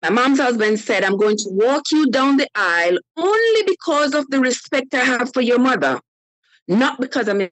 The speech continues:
agreement with what you're doing." He walked me down the aisle. When we went, uh, in front to go s-, to go light the unity candle, unstoppable, believe it or not, my veil on the top of my head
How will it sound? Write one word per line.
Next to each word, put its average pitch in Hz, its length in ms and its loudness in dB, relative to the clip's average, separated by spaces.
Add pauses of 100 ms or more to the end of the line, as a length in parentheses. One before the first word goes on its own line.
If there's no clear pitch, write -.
(120)
agreement 156 580 -2
with 135 120 -6
what 156 220 -6
you're 139 120 -4
doing." 110 420 -2 (1040)
He 214 120 0
walked 214 260 0
me 220 100 0
down 208 380 -2
the 190 180 -2
aisle. 185 200 2
When 214 180 2
we 240 120 2
went, 214 380 0 (180)
uh, 202 140 0 (160)
in 190 140 -2
front 190 420 -2
to - 80 -2
go 185 140 0
s-, - 440 -4
to 196 80 0
go 180 300 2
light 196 480 0 (100)
the 180 100 0
unity 233 480 0
candle, 302 560 2 (1000)
unstoppable, 220 560 0
believe 196 400 0
it 214 80 0
or 196 160 2
not, 165 340 0 (640)
my 175 260 0
veil 226 520 2
on 190 120 0
the 143 200 -2
top 262 180 -4
of 254 160 -2
my 175 240 -2
head 175 260 -2